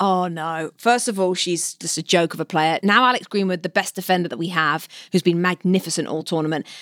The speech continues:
has a yellow in the ninth minute. And I'm thinking, "This is a,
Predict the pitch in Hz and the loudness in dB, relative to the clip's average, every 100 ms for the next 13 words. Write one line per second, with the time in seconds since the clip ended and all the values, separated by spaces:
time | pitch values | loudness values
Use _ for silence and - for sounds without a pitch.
0 | - - 202 180 170 190 202 175 170 175 | -20 -2 0 2 4 4 4 2 0 2
1 | 185 180 180 - 180 180 - - _ _ | 2 0 -4 -4 -4 -4 -6 -18 _ _
2 | - 208 202 220 202 196 185 175 _ _ | -2 2 4 2 2 0 0 -4 _ _
3 | _ _ _ - 247 254 | _ _ _ -4 2 2